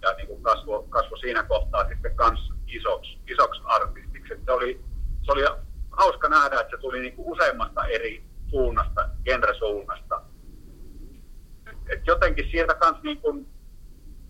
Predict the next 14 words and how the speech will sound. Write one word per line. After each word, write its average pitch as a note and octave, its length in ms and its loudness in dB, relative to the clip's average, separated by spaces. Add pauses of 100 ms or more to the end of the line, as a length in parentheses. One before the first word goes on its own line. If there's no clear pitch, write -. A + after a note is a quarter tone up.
(680)
varmaan C3 760 6 (960)
siellä C3 200 4
oli C3 240 0
niin B2+ 200 -6
kuin B2 360 -8 (600)
uudenlaista D3 600 6 (100)
ylpeyttä C3+ 600 4
omasta B2 460 2
tekemisestä, A#2+ 800 -2
luottoa B2+ 720 2
siihen A2 280 -6
omaan A#2 340 0
tekemiseen A2 680 -2
ja, A2 200 2